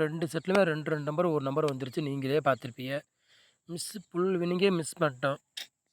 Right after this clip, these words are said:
ச்சே. இல்லாட்டி ஃபுல் வின்னிங் பாட்ஸ் கொடுத்தா மிஸ் ஆயிடுச்சு. நீங்களே பார்த்துருப்பீங்க, நம்ம கொடுக்குற நம்பர்லாம் மிஸ் ஆயிட்டே போகுது. ரெண்டு நம்பர் பாட்ஸில் கொடுக்குற நம்பர் எப்படியாச்சும் வந்துடுது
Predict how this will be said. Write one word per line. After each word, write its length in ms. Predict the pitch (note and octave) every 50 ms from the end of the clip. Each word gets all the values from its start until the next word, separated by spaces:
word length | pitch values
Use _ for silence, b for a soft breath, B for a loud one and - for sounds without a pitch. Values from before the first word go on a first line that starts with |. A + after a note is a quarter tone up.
| - -
ச்சே. 120 | - E3+ - - _ _ _ _ _ _ _ _ _ _ _ _ _ _ _ _ _ _ _ _
இல்லாட்டி 280 | D3+ D3 D#3+ D#3+ D3+ F#3 E3+
ஃபுல் 220 | C#3+ D#3+ D#3+ D#3+ D#3+ D#3
வின்னிங் 220 | D#3 E3 E3+ F3+ D#3+ D3
பாட்ஸ் 240 | D3 D3+ D3 -
கொடுத்தா 200 | D#3+ D3 C#3+ F3 F3+ E3
மிஸ் 160 | D3 A#2+ - E3
ஆயிடுச்சு. 280 | D#3 D3+ C#3+ - - - C3+ C#3
நீங்களே 300 | D#3 F3 E3+ F3 F3+ G3+ E3+ F3
பார்த்துருப்பீங்க, 440 | E3+ E3 - - D#3 C#3+ F3 E3 D3+
நம்ம 100 | D3 C#3+ B2+
கொடுக்குற 220 | C#3+ D3+ E3 F3+ F3+
நம்பர்லாம் 360 | F3+ F3 E3+ E3 F3 F#3+ F#3+ F3
மிஸ் 120 | D#3+ - - F3
ஆயிட்டே 240 | E3+ D#3+ D3 F3 F3 D3+
போகுது. 200 | D#3+ D#3 D3+ C#3+ C3+ - _ _ _ _ _ _ B B B B B B B B _ -
ரெண்டு 260 | C#3+ D3+ F3 F3+ F#3 G3 G3
நம்பர் 200 | G3 F3+ A#3 A#3+ F3 F#3
பாட்ஸில் 300 | F#3 F#3+ - - F#3+ F#3
கொடுக்குற 200 | E3+ E3 D#3+ F3
நம்பர் 240 | F#3 F#3 G3 G3+ E3+ D#3
எப்படியாச்சும் 500 | C#3 - _ F#3 F3+ F3+ F#3+ D3+ - F3+
வந்துடுது 300 | E3+ D3+ D3+ D3 C#3+ C#3